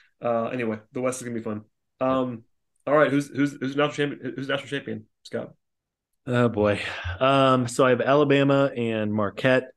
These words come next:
Speaker 1: at least in this bracket that I have spent all the fifteen minutes looking at. But,
Speaker 2: We're talking,
Speaker 1: um,
Speaker 2: we're talking, we're talking through it. It's fine.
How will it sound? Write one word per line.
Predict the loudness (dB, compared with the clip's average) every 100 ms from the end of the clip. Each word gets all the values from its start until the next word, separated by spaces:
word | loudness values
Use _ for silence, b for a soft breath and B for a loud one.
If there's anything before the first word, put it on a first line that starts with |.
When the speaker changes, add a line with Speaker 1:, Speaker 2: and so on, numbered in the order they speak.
| _
Speaker 1:
at | -6 0
least | 0 0
in | 0
this | 0 0
bracket | 0 0 0 0
that | 2
I | 2
have | 2 0
spent | -4 -2
all | 0 0
the | -2
fifteen | -8 -12 -2 0 2
minutes | 4 2 2
looking | 0 2 2
at. | 2 0 0
But, | 2 2
Speaker 2:
We're | 2
talking, | 4 4
Speaker 1:
um, | 4
Speaker 2:
we're |
talking, | 2 2
we're | 2
talking | 2 2
through | 0 -4
it. |
It's | -4
fine. | -10